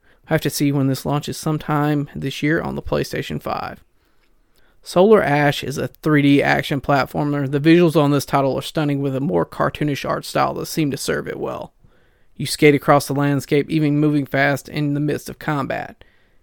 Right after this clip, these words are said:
It has giant beasts you can fight atop, reminiscent of Shadow of the Colossus. It looks to be a neat little title, and like I said, very artistic. This title skates on the P S four and P S five in twenty twenty-one sometime.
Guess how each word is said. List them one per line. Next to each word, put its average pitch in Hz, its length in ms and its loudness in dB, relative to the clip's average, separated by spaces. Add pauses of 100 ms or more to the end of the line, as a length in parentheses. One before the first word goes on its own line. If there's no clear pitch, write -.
(260)
It 123 120 -2
has 139 200 2
giant 139 320 2
beasts 143 280 -2
you 143 60 -6
can 135 240 -4
fight 135 280 0
atop, 143 400 0
reminiscent 143 580 -2
of - 120 -12
Shadow 143 320 2
of 135 60 -4
the 147 40 -6
Colossus. 143 640 -4
It - 80 -8
looks 208 220 -8
to - 40 -12
be 160 220 -2
a 147 40 -4
neat 147 280 -2
little 147 180 -6
title, 139 380 0
and 139 100 -6
like 151 160 -4
I 139 40 -8
said, 139 200 -6
very 147 240 2
artistic. - 580 -6 (720)
This 151 140 -2
title 143 280 2
skates - 420 -2
on 143 140 -2
the 127 40 -4
P 180 280 0
S 143 100 -2
four 156 220 0
and 185 200 -2
P 147 200 0
S 123 80 -8
five 135 360 -4
in 131 140 -10
twenty 131 240 -6
twenty-one 147 420 -8
sometime. - 520 -12